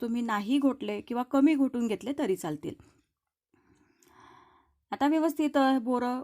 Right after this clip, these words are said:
घोटून घेतलेले आहे. यामध्ये गूळ घालायचा आहे. तर इथे मी एक वाटी बोरं घेतले होते, त्यासाठी एक वाटी भरून, अ, बारीक चिरून घेतलेला गूळ घातलेला आहे. गूळ तुम्ही तुमच्या आवडीप्रमाणे कमी अधिक करू शकता किंवा, अ, बोरं किती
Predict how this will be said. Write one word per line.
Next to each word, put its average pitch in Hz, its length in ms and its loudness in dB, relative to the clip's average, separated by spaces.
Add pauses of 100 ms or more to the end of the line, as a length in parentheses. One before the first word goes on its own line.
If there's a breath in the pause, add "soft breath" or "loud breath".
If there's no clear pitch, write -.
घोटून 226 360 4
घेतलेले 277 320 2
आहे. 240 340 2
यामध्ये 233 440 -2
गूळ 247 320 0
घालायचा 214 440 0
आहे. 208 220 -4 (600 loud breath)
तर 277 100 4
इथे 320 280 0
मी 277 280 8
एक 240 220 2
वाटी 247 400 0
बोरं 254 320 -2
घेतले 240 260 -2
होते, 208 240 -6
त्यासाठी 214 440 -4
एक 226 240 -4
वाटी 226 240 -2
भरून, 254 320 0 (240)
अ, 214 180 -2
बारीक 226 320 4
चिरून 285 260 6
घेतलेला 240 340 2
गूळ 226 300 -4
घातलेला 220 400 0
आहे. 214 220 -4 (640 loud breath)
गूळ 339 220 6
तुम्ही 311 240 4
तुमच्या 277 280 4
आवडीप्रमाणे 240 640 2
कमी 233 280 0
अधिक 220 240 -6
करू 214 180 -2
शकता 202 500 -6
किंवा, 240 280 -2 (320 loud breath)
अ, 226 180 2
बोरं 247 360 4
किती 277 260 2